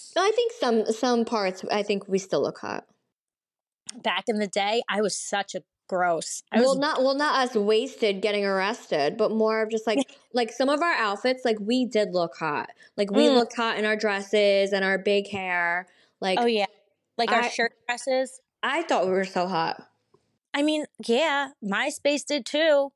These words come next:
Speaker 2: clearly.
Speaker 1: We
Speaker 2: That's
Speaker 1: were
Speaker 2: why we
Speaker 1: killing
Speaker 2: got
Speaker 1: it.
Speaker 2: our show. <laughs>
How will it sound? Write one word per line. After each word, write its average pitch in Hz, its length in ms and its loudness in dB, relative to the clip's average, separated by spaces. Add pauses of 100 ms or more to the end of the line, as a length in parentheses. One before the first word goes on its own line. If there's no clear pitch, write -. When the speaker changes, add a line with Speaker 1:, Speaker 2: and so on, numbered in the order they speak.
(180)
Speaker 2:
clearly. 233 720 0 (300)
Speaker 1:
We 220 120 2
Speaker 2:
That's 240 180 2
Speaker 1:
were 262 60 2
Speaker 2:
why 214 80 4
we 196 80 0
Speaker 1:
killing 147 100 0
Speaker 2:
got 139 80 2
Speaker 1:
it. - 40 0
Speaker 2:
our 240 80 0 (380)
show. 190 320 0 (320)
<laughs> - 80 0